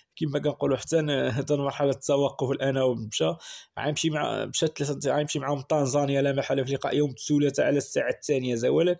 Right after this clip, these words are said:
غنمشيو عند اللاعب جواد لياميق اللي كان معنا في المونديال بطبيعة الحال، حارس الوحدة السعودي بالحر-، من اللاعبين الجيدين، لاعب أولمبيك خريبكا السابق. أولمبيك خريبكا كنعرفوا احنا في الدرجة الثانية، جابوا كنظن من-، مدرب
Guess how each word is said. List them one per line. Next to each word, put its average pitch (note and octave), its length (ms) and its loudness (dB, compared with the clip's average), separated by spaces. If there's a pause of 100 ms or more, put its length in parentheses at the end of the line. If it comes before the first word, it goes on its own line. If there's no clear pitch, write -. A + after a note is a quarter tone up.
(380)
غنمشيو D3+ 300 0
عند F3 120 2
اللاعب E3 240 2
جواد F3 340 4
لياميق D#3+ 400 2
اللي C#3+ 100 2
كان G3+ 220 2
معنا F3 240 0
في - 80 -2
المونديال D#3 440 2
بطبيعة D3+ 300 2
الحال، D3 220 0
حارس D#3 380 0
الوحدة D#3 260 0
السعودي C#3 560 0 (400)
بالحر-، D3+ 400 2
من D3 120 0
اللاعبين D3 380 4
الجيدين، D#3 500 2
لاعب D3+ 160 4 (100)
أولمبيك G3 360 2
خريبكا D3+ 300 2
السابق. C#3+ 500 0
أولمبيك D3 380 0
خريبكا C3+ 340 -2
كنعرفوا C3+ 380 -2
احنا C3 160 -2
في A#2 40 -2
الدرجة C3+ 340 2
الثانية، C3 480 0
جابوا D3+ 260 2
كنظن C3+ 340 -4
من-، C3 200 -4
مدرب C3 520 0